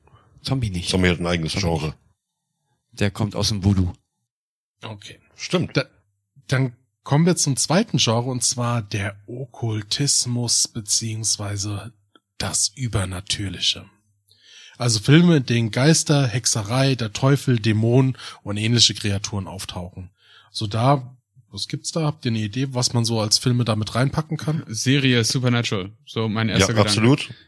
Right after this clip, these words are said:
Speaker 4: Ja.
Speaker 2: Absolut. Und, äh, Ghost Nachricht von Sam.
Speaker 4: Paranormal
Speaker 3: <laughs>
Speaker 4: Activity.
Speaker 3: Der Exorzist.
Speaker 2: Ja.
Speaker 1: <laughs>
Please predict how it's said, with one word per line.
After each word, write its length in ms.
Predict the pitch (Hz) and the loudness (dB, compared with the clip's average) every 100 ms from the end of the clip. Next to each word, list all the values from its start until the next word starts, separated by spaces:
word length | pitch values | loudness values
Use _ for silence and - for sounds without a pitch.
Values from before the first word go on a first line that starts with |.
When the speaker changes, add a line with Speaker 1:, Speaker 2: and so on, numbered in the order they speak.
| _ _ | _ _
Speaker 4:
Ja. 60 | 107 | 2
Speaker 2:
Absolut. 460 | 107 104 131 156 | 2 2 2 2
Und, 340 | - 110 123 - | 0 2 2 2
äh, 140 | 101 | 2
Ghost 260 | 92 107 - | 4 0 2
Nachricht 300 | 98 98 90 | -2 -2 -4
von 100 | 90 | -4
Sam. 320 | - 95 110 | -2 -2 0
Speaker 4:
Paranormal 640 | 120 120 135 131 131 127 | 2 4 4 6 6 6
Speaker 3:
<laughs> 0 | |
Speaker 4:
Activity. 560 | 120 - 139 127 117 113 95 - - _ _ - | 4 4 4 6 4 2 0 -4 -12 _ _ -6
Speaker 3:
Der 80 | 113 | -4
Exorzist. 680 | 104 - 101 104 160 - 123 - _ _ | -2 -2 2 4 4 2 -8 -12 _ _
Speaker 2:
Ja. 60 | - | -8
Speaker 1:
<laughs> 1600 | - 131 117 - _ _ 104 120 123 110 - - _ - 127 113 | 0 0 0 -4 _ _ -16 -12 -12 -14 -20 -20 _ -14 -12 -12